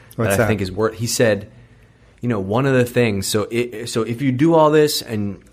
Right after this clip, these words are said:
Speaker 2: and you're having, still having trouble coming up with better ideas, here's, here's a little tip from him that, you
Speaker 1: Give
Speaker 2: know,
Speaker 1: me the tip.
Speaker 2: the tip is force yourself, like, ev-, set aside ten minutes every morning in your journal, blank piece of paper,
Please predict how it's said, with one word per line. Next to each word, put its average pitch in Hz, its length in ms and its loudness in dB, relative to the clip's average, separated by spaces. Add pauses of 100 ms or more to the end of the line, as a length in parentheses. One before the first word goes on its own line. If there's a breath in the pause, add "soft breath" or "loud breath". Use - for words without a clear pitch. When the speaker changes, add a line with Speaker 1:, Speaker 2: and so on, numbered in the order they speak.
(180)
Speaker 2:
and 98 180 -4
you're 95 80 -2
having, 123 360 -2
still 147 200 0
having 127 200 0
trouble 113 260 0
coming 107 280 -2
up 98 80 -6
with 95 140 -4
better 95 200 -2
ideas, 87 560 -8 (280 soft breath)
here's, 120 220 0
here's 117 240 0
a 117 60 -2
little 107 200 0
tip - 340 -4
from 95 180 -4
him 85 400 -6
that, 92 260 -6 (100)
you 95 100 -4
Speaker 1:
Give 127 80 6
Speaker 2:
know, 127 60 8
Speaker 1:
me 127 60 6
the 123 120 2
tip. 170 340 2
Speaker 2:
the 113 100 -2
tip 147 320 0
is 101 400 -4 (380 soft breath)
force 156 440 0
yourself, 104 600 -4
like, 95 320 -8
ev-, - 260 -2
set 143 240 2
aside 139 360 0
ten 127 200 -2
minutes 113 280 -2
every 107 200 -2
morning 110 640 -4
in 107 160 -6
your 104 120 -2
journal, 117 500 0
blank 113 340 -2
piece 113 200 -4
of - 80 -8
paper, 123 440 -4